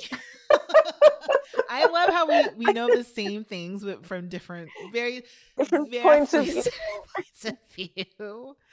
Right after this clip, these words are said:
Speaker 1: Um, yes, and also, um,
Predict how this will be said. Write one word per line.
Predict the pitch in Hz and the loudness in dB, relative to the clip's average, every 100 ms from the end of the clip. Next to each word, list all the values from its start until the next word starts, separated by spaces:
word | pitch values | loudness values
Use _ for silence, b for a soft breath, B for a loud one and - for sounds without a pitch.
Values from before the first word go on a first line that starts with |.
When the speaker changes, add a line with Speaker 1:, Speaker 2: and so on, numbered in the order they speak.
| B B B B B - | B B B B B -12
Speaker 1:
Um, | 185 175 160 156 156 151 214 b b b b _ | -8 -6 -8 -12 -16 -20 -20 b b b b _
yes, | 196 214 139 - - | -4 -2 -2 -10 -10
and | 202 | -8
also, | 208 220 254 233 220 214 - | -6 -6 -6 -6 -6 -8 -10
um, | 175 170 156 151 143 143 | -8 -6 -6 -8 -14 -20